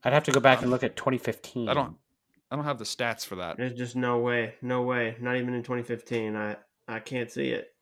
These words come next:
Speaker 2: It's at Rec Hall, so you're probably right. I'm gonna, I'm gonna give, I'm gonna, okay, but even just four of the first five matches, right? Say that, say that Penn State wins thirty-three, right? 'Cause I think Peyton Robb, Levi Haynes is a great match.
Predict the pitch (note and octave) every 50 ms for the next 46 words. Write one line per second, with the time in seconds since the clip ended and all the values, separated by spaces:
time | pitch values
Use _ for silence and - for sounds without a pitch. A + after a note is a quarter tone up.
0 | _ _ _ _ _ _ _ _ _ _ _ _ _ _ _ _ _ _ _ _
1 | _ _ _ _ _ _ _ _ _ _ _ _ _ _ _ _ _ _ _ _
2 | _ _ _ _ - C3 C3 - D3 D3+ - C3 C3+ B2+ - - B2 A#2 A#2 B2
3 | C3 - - - A2+ G#2 G2+ - A2+ A2+ G#2 G#2 G#2 G2 F#2+ G2 G2 - - G#2+
4 | G#2+ G#2 G2+ G2 - G#2 G#2 G2+ G2+ G2+ G2 F#2+ F2+ F2+ F#2+ F2+ D3 - - -
5 | - _ _ - G#2 G#2 G2 F#2+ F#2 F#2+ F#2 E2+ D#2+ E2 D#2 - _ _ _ _
6 | _ _ _ _ _ _ _ _ _ _ _ - C3 B2 A2+ G2 - - - A#2+
7 | D#3 F3 A3 A#3 G#3 E3 C3 A#2+ - - - - A#2+ C3 C#3 B2+ A2+ G#2 F#2 G2
8 | F#2+ - - - G2 F#2 F2+ - - - F2 E2 E2+ - E2 D#2+ D2 - - F#2
9 | F#2 F#2+ A#2 - - - C3+ D3 D3+ C#3+ - - - D3+ D#3 D#3 C#3+ G2 - -
10 | _ - - B2 A#2+ - - A#2 G#2+ F#2 G2+ G#2 G#2 G2+ - - G#2+ G2+ F#2 F2
11 | - - C#2+ D#2 C#2 C2+ - - - - - - _ - - _ - - F#2 G2+
12 | G#2+ - - _ _ _ _ _ _ _ _ _ _ _ _ _ - - _ _
13 | - - - F#3 A#3 G3+ - - F3 F3+ E3 A#2+ A2+ B2 B2+ B2 A2+ A#2 A#2 A2+
14 | A2 G2 F#2 G2+ G#2+ G#2+ G2 F#2 F#2+ F#2 F2+ - F#2+ F#2+ F2 - - - D2+ C2+
15 | - - - -